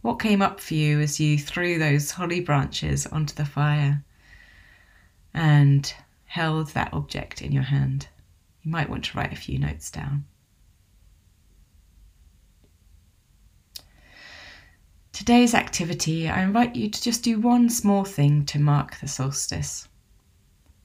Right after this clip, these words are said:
Doesn't have to be much, even just lighting a candle at dinner.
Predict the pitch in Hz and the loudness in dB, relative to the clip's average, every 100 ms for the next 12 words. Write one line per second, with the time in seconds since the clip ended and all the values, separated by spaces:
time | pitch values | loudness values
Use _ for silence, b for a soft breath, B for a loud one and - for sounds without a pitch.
0 | _ 190 196 151 156 - 147 135 120 - | _ -6 -4 -4 -6 -4 -2 0 -2 -4
1 | - - 180 180 160 - 143 143 - 143 | -10 -8 -8 -6 -6 -2 0 0 0 -2
2 | - 120 139 - - 139 - 143 | 0 -2 -2 -4 -4 -2 2 0